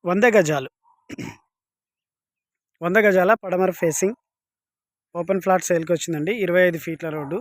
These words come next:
ఇది ఎఫ్టీఎల్ జోన్ కానీ, ఆ, బఫర్ జోన్‌లో కానీ లేదండి, పర్మిషన్స్ వస్తాయి. ఎందుకంటే ఇప్పుడు ప్రతిష్టాత్మకంగా చేపట్టినటువంటి తెలంగాణ ప్రభుత్వం, కాంగ్రెస్ ప్రభుత్వంలో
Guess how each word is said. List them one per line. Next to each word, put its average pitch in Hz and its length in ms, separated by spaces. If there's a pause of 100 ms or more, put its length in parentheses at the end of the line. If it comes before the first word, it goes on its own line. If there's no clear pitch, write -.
(680)
ఇది 208 320
ఎఫ్టీఎల్ 214 460
జోన్ 190 260
కానీ, 180 300 (1500)
ఆ, 160 140
బఫర్ 180 360
జోన్‌లో 185 360
కానీ 190 180
లేదండి, 170 460 (220)
పర్మిషన్స్ 160 480
వస్తాయి. 180 300 (460)
ఎందుకంటే 165 440 (1600)
ఇప్పుడు 185 260 (140)
ప్రతిష్టాత్మకంగా 190 960
చేపట్టినటువంటి 180 760
తెలంగాణ 170 480
ప్రభుత్వం, 160 580 (160)
కాంగ్రెస్ 165 400
ప్రభుత్వంలో 160 580